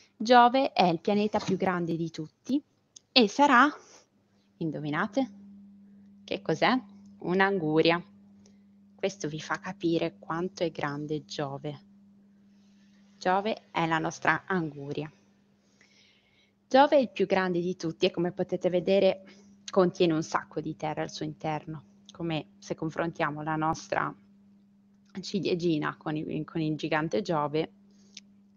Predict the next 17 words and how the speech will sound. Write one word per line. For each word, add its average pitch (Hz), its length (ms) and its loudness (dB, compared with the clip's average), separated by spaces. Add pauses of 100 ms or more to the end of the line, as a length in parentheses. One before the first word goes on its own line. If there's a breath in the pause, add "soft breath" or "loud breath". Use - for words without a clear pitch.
(120)
noi 160 160 2
siamo 156 320 0
proprio 156 300 -2
su - 100 -10
un 156 80 -6
pianeta 147 400 -2
piccolissimo. - 760 -8 (1400 soft breath)
Passiamo 330 640 4
ora 233 380 4
a 180 220 -4
Saturno. 170 760 -6 (300)
Saturno 277 540 2
invece 269 560 0
è 302 140 -2
un 285 100 4
grande 175 380 0
pompelmo 165 720 -4